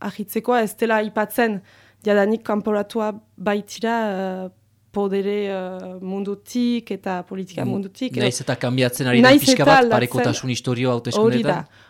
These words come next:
Speaker 1: hori da, ba, entzuten delaik nora batzutan tratatuak dira, eh, Asamblada Nazionalean, edo, ba, kizu, fe, ez da errez, eta holako borrokak eramaiteat, ez da beti, eh,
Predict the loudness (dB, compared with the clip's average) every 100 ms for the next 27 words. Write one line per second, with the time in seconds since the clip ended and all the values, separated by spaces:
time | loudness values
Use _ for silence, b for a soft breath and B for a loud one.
0 | -4 0 4 6 4 2 -4 -2 -2 0
1 | -2 -4 -4 -4 -2 0 0 -2 -4 -6
2 | -8 -8 -6 -6 -6 -8 -10 -10 -10 -8
3 | -10 -8 -10 -8 -6 -6 -6 -8 -10 -14
4 | b b b b b -14 -8 -4 -2 -2
5 | -2 -4 -2 0 4 4 4 4 2 0
6 | -2 -2 -2 -4 -8 -14 -14 -10 -10 -8
7 | -10 -6 -4 -2 -4 -6 -6 -6 -4 -2
8 | 0 -2 -2 0 2 2 0 -4 B B
9 | B B -4 0 2 0 0 -2 0 -2
10 | -2 -4 -6 -6 -4 -2 -4 -6 -10 -10
11 | -10 -10 -8 -8 -10 -14 -10 -8 -8 -10
12 | -14